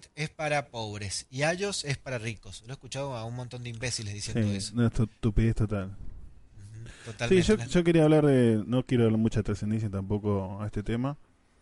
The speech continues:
Speaker 2: porque ya hablé también en el podcast personal de este tema que me parece,
Speaker 1: ¿Cómo el
Speaker 2: eh,
Speaker 1: podcast
Speaker 2: no tiene
Speaker 1: personal?
Speaker 2: mucho sentido.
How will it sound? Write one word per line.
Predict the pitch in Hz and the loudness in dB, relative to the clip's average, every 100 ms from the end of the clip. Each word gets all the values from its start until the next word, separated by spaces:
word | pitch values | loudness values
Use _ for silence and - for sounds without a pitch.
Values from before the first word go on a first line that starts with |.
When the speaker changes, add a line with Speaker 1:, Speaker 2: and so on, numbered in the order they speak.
| _ _ _ _ - | _ _ _ _ -8
Speaker 2:
porque | - 104 - 110 98 98 95 98 95 - - - | -2 -2 -2 -2 0 0 0 -2 -6 -12 -18 -8
ya | 107 | -2
hablé | 107 107 | 0 0
también | 104 101 101 98 | -2 -6 -6 -6
en | |
el | 95 92 87 - - - | -6 -8 -10 -14 -20 -8
podcast | 101 104 - 80 92 - _ _ _ _ _ | -6 -6 -6 -8 -8 -16 _ _ _ _ _
personal | 101 92 - 101 110 110 | -8 -6 -6 -2 -2 -2
de | 98 | -2
este | 101 92 | -4 -4
tema | 104 110 107 98 | -2 -2 -2 -6
que | 104 104 - - | -12 -16 -18 -16
me | 101 | -10
parece, | 107 110 113 - 104 95 92 - _ _ _ _ - - | -6 -6 -8 -10 -12 -12 -18 -20 _ _ _ _ -16 -10
Speaker 1:
¿Cómo | 127 113 | -8 -8
el | |
Speaker 2:
eh, | 104 | -8
Speaker 1:
podcast | 98 | -6
Speaker 2:
no | 101 | -4
tiene | 110 | -2
Speaker 1:
personal? | 123 120 | 0 2
Speaker 2:
mucho | 117 117 | 0 -2
sentido. | - 110 131 131 135 | -6 -6 0 2 2